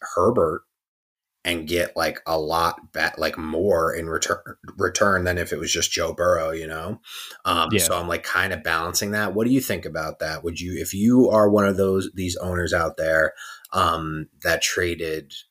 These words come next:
Speaker 1: that, or excuse me, that has Burrow on your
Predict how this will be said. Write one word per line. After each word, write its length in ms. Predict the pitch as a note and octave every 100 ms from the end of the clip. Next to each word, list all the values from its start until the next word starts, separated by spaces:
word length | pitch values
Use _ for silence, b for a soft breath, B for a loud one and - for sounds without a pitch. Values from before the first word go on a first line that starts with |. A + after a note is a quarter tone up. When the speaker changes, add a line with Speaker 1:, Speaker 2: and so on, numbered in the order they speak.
| _
Speaker 1:
that, 140 | - -
or 60 | F2
excuse 260 | - F2+
me, 80 | E2+
that 180 | D#2 -
has 300 | F#2 F2 D#2+
Burrow 420 | - F#2 F2 D#2+ -
on 240 | E2+ E2
your 380 | D#2+ D#2+ D2+ D2